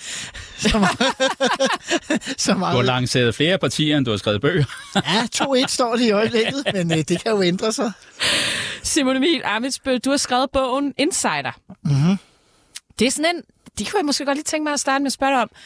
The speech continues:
Speaker 3: Det er jo en tell-all-bog, som man kalder det i U S A. Øh, det er jo egentlig ikke... Altså vi har jo set, set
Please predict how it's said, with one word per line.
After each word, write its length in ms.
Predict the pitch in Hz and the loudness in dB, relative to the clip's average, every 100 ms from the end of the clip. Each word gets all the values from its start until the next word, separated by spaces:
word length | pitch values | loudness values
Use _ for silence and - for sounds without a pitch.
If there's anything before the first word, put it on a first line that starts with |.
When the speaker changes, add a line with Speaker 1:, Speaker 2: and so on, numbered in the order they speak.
| - | -14
Speaker 3:
Det 200 | - - | -8 0
er 40 | 269 | 2
jo 60 | |
en 80 | 277 | 2
tell-all-bog, 880 | - - 320 - 214 330 - 233 180 | 0 0 0 0 0 0 0 -2 -2
som 160 | - 214 | -4 -4
man 120 | 202 | -2
kalder 260 | 214 202 | 0 0
det 80 | 233 | 2
i 40 | 214 | 0
U 140 | 185 | 0
S 120 | - | 0
A. 120 | 202 190 - - - - _ - | 0 0 -6 -20 -20 -20 _ -2
Øh, 60 | 220 | 2
det 380 | 208 202 196 190 - 226 | 4 4 2 0 0 2
er 40 | |
jo 100 | 185 | 4
egentlig 420 | 170 202 320 247 | 4 2 2 2
ikke... 300 | 277 330 - | 2 -2 -2
Altså 160 | 202 202 | -2 -2
vi 80 | 180 | -2
har 160 | 175 | -2
jo 60 | 131 | -2
set, 300 | - 214 175 | -4 -2 -2
set 260 | - 170 | -2 -4